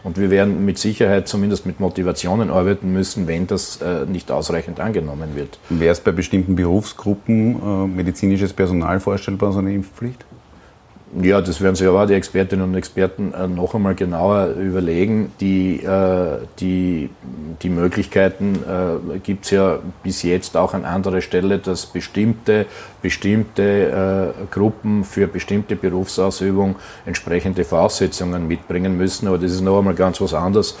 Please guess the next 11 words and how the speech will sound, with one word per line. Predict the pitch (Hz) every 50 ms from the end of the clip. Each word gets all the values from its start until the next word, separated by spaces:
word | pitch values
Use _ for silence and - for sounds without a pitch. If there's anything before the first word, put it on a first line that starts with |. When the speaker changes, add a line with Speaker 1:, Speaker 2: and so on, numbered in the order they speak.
| - - - - -
Speaker 1:
äh, |
als, | 92 90 82 67 95 92 87 - - 87
äh, | 90 92 92 92 90 87 85 - - 98
das, | - 90 85 - - -
äh, | 69 78 82 87 85
von | - - 95
einer | 92 87 82
allgemeinen | 78 87 87 85 92 87 85 82 85 -
Impfpflicht | - 127 131 - - - 82 73 - -
zu | - -
sprechen. | - - - 65 65 65 - - 67 65